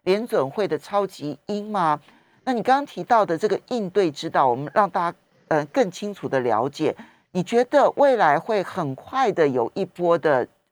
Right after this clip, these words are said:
可能整理，而这个整理是要去彻底的，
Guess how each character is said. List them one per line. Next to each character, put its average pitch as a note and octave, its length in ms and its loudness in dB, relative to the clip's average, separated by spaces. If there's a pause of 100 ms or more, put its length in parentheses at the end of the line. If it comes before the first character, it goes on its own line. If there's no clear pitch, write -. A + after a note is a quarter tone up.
可 D#3 140 -8
能 D3 180 -4 (280)
整 F3+ 260 0
理， F#3 200 -4 (380)
而 G3+ 140 4
这 D#4+ 240 -2
个 A3+ 100 2
整 E3 260 -2
理 D#3 120 -4
是 - 180 -10
要 D#3+ 180 2
去 D3+ 220 -8
彻 B3+ 320 -2
底 A#2+ 280 -8
的， A#2+ 220 2